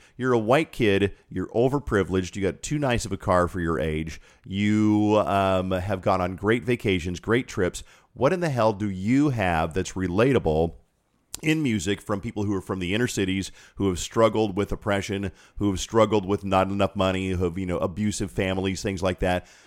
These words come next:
What do you have, and I'm grilling you here, and I hope you know that I'm kinda giving you a hard time, and I've asked you this before, what do you as a white privileged kid from Chanhassen, Minnesota, what do you see in music from people that have nothing in common with you?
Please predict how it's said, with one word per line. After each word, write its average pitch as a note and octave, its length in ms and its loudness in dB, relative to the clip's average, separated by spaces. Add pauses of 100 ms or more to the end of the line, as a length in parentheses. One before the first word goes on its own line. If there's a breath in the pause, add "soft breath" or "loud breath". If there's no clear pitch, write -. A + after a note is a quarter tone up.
(140 soft breath)
What D3+ 360 0
do G3 120 -2
you C#3 380 2
have, F2+ 480 0
and F#2 100 0
I'm F#2 160 -4
grilling C3 500 2
you F2+ 100 0
here, E2 240 0
and F#2 100 0
I F#2+ 40 2
hope B2 180 0
you B2+ 80 -2
know A2 100 0
that G2+ 100 0
I'm F#2+ 100 -4
kinda G2 180 -2
giving G2 200 -2
you F2+ 80 -2
a F2+ 60 -2
hard F2+ 220 0
time, G#2 180 -2 (300 soft breath)
and G2 100 0
I've G2+ 80 4
asked C3 180 2
you A#2+ 60 -8
this A2 120 -2
before, G2+ 320 -2 (180 soft breath)
what A2 220 2
do G#3 60 -4
you B2+ 200 2
as A2+ 100 0
a F#2 80 0
white G2 480 0
privileged A#2+ 480 0
kid G2 300 0
from F#2 180 -4
Chanhassen, A#2 720 -2
Minnesota, F#2 540 0 (260 soft breath)
what G#2 200 2
do E3 60 0
you D#3 120 0
see A#2 340 -2
in G2 240 -2
music G2 380 2
from F#2 180 -4
people F#2+ 240 -6
that F2+ 160 -2
have F2 240 -2
nothing A2+ 720 4
in G2 120 0
common D#2+ 360 -2
with D#2 140 -12
you? - 160 -10